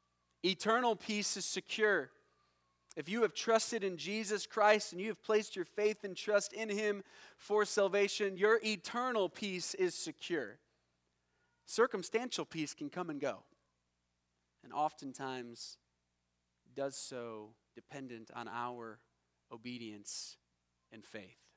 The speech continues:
Some of you will recognize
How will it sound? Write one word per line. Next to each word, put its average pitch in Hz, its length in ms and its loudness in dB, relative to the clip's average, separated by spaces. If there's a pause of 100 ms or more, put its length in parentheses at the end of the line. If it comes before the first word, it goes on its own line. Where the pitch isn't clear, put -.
(1800)
Some 170 180 -2
of 156 100 0
you 165 160 0
will 156 140 2
recognize 156 840 4